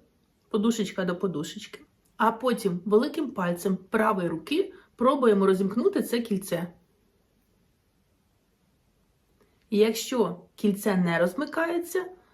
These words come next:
значить, вам підходить той чи інший продукт.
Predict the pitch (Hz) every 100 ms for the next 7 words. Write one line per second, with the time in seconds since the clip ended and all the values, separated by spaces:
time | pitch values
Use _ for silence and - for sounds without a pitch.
0 | _ 208 202 202 196 202 196 202 202 202
1 | - - - 320 359 165 - - _ _
2 | - - _ _ _ _ - 220 262 -
3 | 254 202 208 208 196 208 190 139 -